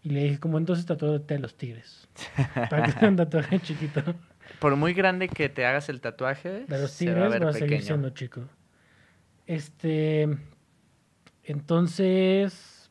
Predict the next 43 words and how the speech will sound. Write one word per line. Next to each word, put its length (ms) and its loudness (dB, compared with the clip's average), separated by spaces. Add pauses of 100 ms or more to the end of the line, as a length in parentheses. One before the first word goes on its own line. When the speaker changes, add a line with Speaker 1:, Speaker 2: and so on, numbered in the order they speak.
Speaker 1:
bueno, 240 2
el 80 -2
América 460 0 (180)
cumplió 260 0
ciento 260 -2
cuatro 240 -4
años. 220 -6
Ciento 380 0
cuatro 280 4
años 240 2
de 100 -4
robos. 440 -2 (360)
Speaker 2:
Ciento 340 -8
cuatro 60 2 (180)
Speaker 1:
No, 40 2
no 60 4
es 60 0
Speaker 2:
años 20 -2
de 180 4
Speaker 1:
cierto. 100 -6
Speaker 2:
robos. 400 -14 (400)
Speaker 1:
No 100 0
es 60 2
cierto. 220 0
Creo 140 4
Speaker 2:
No, 240 12
Speaker 1:
que 60 2
Speaker 2:
tal 200 6
vez 180 2
cien 340 -2 (200)
años 300 -6
de 80 -4
robos, 400 -10
¿no? 80 -8
Speaker 1:
No, 380 2
creo 160 0
que, 200 0
o 80 2
sea, 460 8
si, 640 -2
si 160 -4
de 120 2
verdad, 520 4